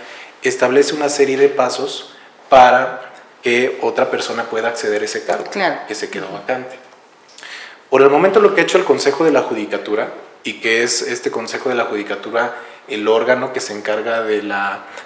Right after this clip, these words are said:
Speaker 1: administración, de la vigilancia, de la capacitación, de la disciplina, de todo el Poder Judicial del Estado de Aguascalientes,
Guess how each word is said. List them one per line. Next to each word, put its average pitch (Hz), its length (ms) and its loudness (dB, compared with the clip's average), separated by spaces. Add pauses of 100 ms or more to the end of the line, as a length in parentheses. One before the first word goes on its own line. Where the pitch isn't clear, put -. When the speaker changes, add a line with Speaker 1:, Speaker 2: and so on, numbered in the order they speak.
Speaker 1:
administración, 110 1120 -6
de 107 80 -2
la 104 80 0
vigilancia, 101 640 -2
de 107 60 -8
la 101 120 -10
capacitación, 104 760 -8
de 113 80 -10
la 101 100 -6
disciplina, 107 680 -10 (440)
de 104 80 -8
todo - 220 2
el 233 80 0
Poder 127 200 -2
Judicial 120 340 -2
del 113 120 -6
Estado 110 240 -4
de 110 40 0
Aguascalientes, - 760 -10